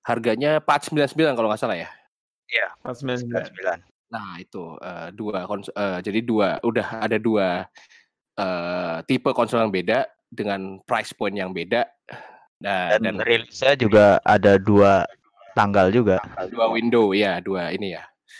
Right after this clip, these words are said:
Speaker 1: November dua belas di negara-negara maju.
Speaker 2: Di amat
Speaker 1: Ya,
Speaker 2: kayaknya.
Speaker 1: pokoknya, ya, <laughs> di amat kayaknya. <laughs> Di negara-negara maju sama, eh, untuk yang negara lain ber-, berapa tuh?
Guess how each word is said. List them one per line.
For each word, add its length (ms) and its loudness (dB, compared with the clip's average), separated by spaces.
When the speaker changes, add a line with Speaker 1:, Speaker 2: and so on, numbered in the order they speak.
Speaker 1:
November 520 -2
dua 200 4
belas 400 0
di 560 -2
negara-negara 1080 -4
maju. 440 -6
Speaker 2:
Di 120 -12
amat 320 -6
Speaker 1:
Ya, 160 0
Speaker 2:
kayaknya. 80 -6
Speaker 1:
pokoknya, 260 -8
ya, 220 0
<laughs> 160 -6
di 120 -6
amat 260 4
kayaknya. 320 -2
<laughs> 1080 -4
Di 100 -2
negara-negara 640 -4
maju 360 -4
sama, 440 -6
eh, 200 -2
untuk 200 -4
yang 180 0
negara 300 2
lain 120 -2
ber-, 200 -4
berapa 260 -4
tuh? 140 -6